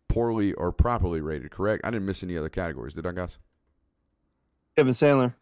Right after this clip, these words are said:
Speaker 1: Oh, Kevin Sandler. I mean, it, it's named after the guy, right? It's named after Adam Sandler, who turns out is not actually a golfer. Um,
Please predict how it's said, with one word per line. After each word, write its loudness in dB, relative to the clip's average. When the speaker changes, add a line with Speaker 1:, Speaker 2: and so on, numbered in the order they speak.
Speaker 1:
Oh, 4
Kevin 2
Sandler. 0
I 0
mean, 0
it, -10
it's -8
named 2
after 2
the 2
guy, 2
right? 0
It's -2
named 0
after 4
Adam -2
Sandler, -4
who 8
turns 2
out 6
is -2
not 4
actually 0
a -2
golfer. -2
Um, 4